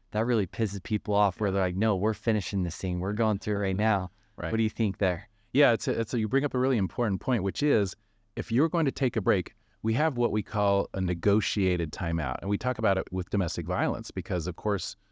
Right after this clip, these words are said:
Speaker 2: one of the problems with violence is people get so amped up and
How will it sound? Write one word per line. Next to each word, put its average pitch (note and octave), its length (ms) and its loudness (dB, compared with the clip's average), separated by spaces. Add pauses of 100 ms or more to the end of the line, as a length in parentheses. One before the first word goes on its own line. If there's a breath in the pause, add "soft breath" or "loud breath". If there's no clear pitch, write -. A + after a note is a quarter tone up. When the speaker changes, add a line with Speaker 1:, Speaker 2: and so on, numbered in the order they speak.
(160)
Speaker 2:
one B2 300 2
of B2 40 2
the A#2 60 4
problems A2+ 360 2
with G2+ 160 0
violence G#2 420 -2
is F2+ 80 -4
people G#2+ 260 -4
get G2 140 -2
so G2 320 -4
amped G#2+ 320 -2
up C#3+ 200 2
and G2 160 0